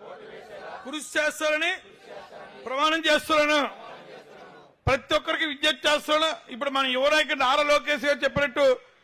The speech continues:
ఏవైతే ప్రశంస పత్రాలు ఇచ్చారో కొందరికి అప్‌డేట్ అవ్వలేదు. ఇప్పుడు వచ్చి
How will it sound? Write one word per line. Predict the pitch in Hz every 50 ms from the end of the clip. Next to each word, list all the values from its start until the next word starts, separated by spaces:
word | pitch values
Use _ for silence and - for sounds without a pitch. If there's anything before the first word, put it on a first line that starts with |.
| _ _ -
ఏవైతే | 196 247 277 294 294 294 294 - 302 294 262 226 - - - -
ప్రశంస | 240 254 - 285 294 285 240
పత్రాలు | 269 269 277 294 285 - 277 285
ఇచ్చారో | 285 214 - 285 285 285 311 320 - - - - - - _ _ _
కొందరికి | - 240 262 294 302 302 254 254
అప్‌డేట్ | 240 240 220 208 294 294 277 294
అవ్వలేదు. | 285 285 285 285 285 294 320 339
ఇప్పుడు | 330 - - - _ _ _ _ 254 240 247
వచ్చి | 233 254 247 - - 302 294 277 240 220